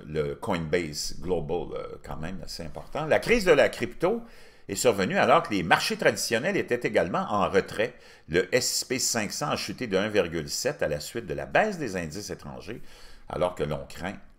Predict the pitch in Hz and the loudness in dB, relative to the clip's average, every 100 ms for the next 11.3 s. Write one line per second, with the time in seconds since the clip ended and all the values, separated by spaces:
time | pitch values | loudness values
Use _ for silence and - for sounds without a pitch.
0 | - - - - - - - 147 117 78 | -20 -20 -20 -16 -12 -12 -6 -4 -2 -4
1 | - 147 - - - - 196 214 220 160 | -6 -6 -6 4 4 6 8 8 6 8
2 | 139 139 160 113 123 120 101 - 165 151 | 8 10 8 6 8 8 8 6 6 6
3 | 98 95 82 78 101 151 151 - - - | 4 2 2 -2 -2 -4 -6 -18 -20 -20
4 | - - - 143 165 185 147 160 202 - | -20 -2 4 8 8 6 2 4 2 0
5 | - 208 220 156 135 104 80 90 120 202 | 4 6 6 6 8 8 6 2 2 0
6 | 214 110 76 - 80 117 185 240 - - | -4 -2 -2 -4 0 2 2 0 -6 -18
7 | - - _ - - 78 - 101 80 92 | -20 -20 _ -20 -10 -8 0 0 2 4
8 | 123 90 73 69 - - - 65 76 95 | 4 2 -6 -10 -6 -6 -6 -8 -8 -6
9 | 101 117 - - - 117 151 - - - | -6 -4 -6 -6 -6 -6 -10 -14 -18 -16
10 | - - - - 78 85 92 85 139 131 | -18 -20 -20 -6 -2 -2 -2 -2 -4 0
11 | 73 - | -2 -2